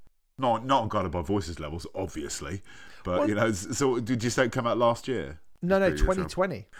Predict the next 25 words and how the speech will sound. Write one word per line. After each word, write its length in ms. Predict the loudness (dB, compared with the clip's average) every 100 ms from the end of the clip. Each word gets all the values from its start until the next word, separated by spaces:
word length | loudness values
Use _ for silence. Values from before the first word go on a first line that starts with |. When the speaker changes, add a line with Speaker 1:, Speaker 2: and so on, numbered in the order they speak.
| -10
Speaker 1:
Tw-, 80 | 0
oh, 140 | 0
sorry. 280 | 2 0 2
Oh. 360 | 4 4 4 -4 -12 -8
Speaker 2:
Yeah, 240 | -2 -2 -4 -4
so 140 | -2
Speaker 1:
Oh, 40 |
Speaker 2:
it's 80 | 0
been 100 | 4
a 40 | 6
Speaker 1:
sorry. 0 |
For 40 |
Speaker 2:
while. 80 | 6 4 0
Speaker 1:
some, 80 |
for 100 | -8
some 200 | -4 -2 0
reason, 260 | 0 -2
I, 60 | -8
th-, 120 | -6
I 40 | -8
thought 160 | -8
you 60 | -8
said 180 | -8 -6
it 40 |
was 220 | -8 -10